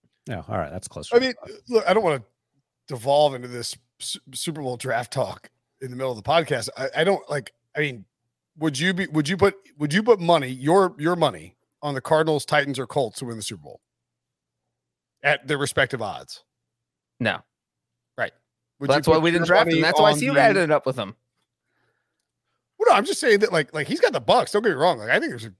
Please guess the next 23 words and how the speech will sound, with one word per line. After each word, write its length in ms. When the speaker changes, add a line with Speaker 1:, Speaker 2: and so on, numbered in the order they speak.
Speaker 2:
I 40
mean, 140
the 60
Bucks 260
can 120
win, 320
but, 220
you 120
know, 100
I 20
mean, 240
Speaker 3:
Well, 100
I 40
Speaker 2:
would 60
Speaker 3:
think 140
Speaker 2:
you 40
Speaker 3:
top 200
to 80
bottom, 340
he 240
has 260
the 100
best. 600